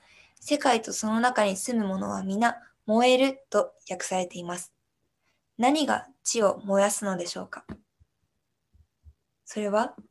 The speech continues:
神様の存在、栄光です。神様の栄光は聖書では炎に例えられています。また、七節には、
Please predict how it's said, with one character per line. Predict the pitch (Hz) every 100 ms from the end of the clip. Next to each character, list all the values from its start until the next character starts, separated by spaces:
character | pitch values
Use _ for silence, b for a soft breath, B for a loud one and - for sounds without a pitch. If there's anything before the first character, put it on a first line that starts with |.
| _ _
神 | 277 277
様 | 262 202 190
の | 185
存 | 196 - 208
在、 | 202 196 190 _ _ _ _ _ _
栄 | 214 240
光 | 233 226 220
で | 220
す。 | - _ _ _ b b b b b _ _
神 | - 285 285
様 | 233 208
の | 196
栄 | - 208
光 | - 202
は | 202 202 - _ _ -
聖 | 277 269
書 | 226
で | 202
は | 202
炎 | 208 - 285 269
に | 190 185 - -
例 | 190
え |
ら | 185
れ | 90
て | 87
い | 92
ま | 92 90
す。 | - _ _ _ _ _ _ _ _ b b b b
ま | -
た、 | 214 220 220 b b _
七 | 226 247
節 | 277 269 202
に | 196
は、 | 185